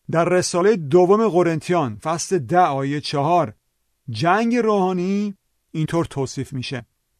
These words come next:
"اسلحهٔ جنگ ما جسمانی نیست." پس اینجا می‌دونیم که صحبت از جنگ و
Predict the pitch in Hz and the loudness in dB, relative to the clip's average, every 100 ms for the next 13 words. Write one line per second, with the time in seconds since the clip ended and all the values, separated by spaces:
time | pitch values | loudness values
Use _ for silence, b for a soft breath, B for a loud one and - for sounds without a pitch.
0 | _ _ _ _ _ _ _ _ 170 180 | _ _ _ _ _ _ _ _ -2 0
1 | - 180 175 165 226 202 135 104 165 160 | 0 0 0 0 0 0 0 -4 -2 -2
2 | 147 151 151 175 156 123 135 - 143 131 | -2 -2 -2 -2 -4 -4 -4 -4 -4 -4
3 | 139 147 139 110 - _ _ _ _ _ | -4 -4 -6 -8 -14 _ _ _ _ _
4 | _ _ _ _ _ _ _ _ _ _ | _ _ _ _ _ _ _ _ _ _
5 | - 143 - 143 143 139 170 190 160 139 | -12 -12 -8 -6 -6 -6 -2 -2 -4 -8
6 | 127 - 131 160 180 165 120 104 156 202 | -12 -8 -2 -2 -2 -8 -8 -4 -2 -2
7 | 208 202 202 | 0 2 2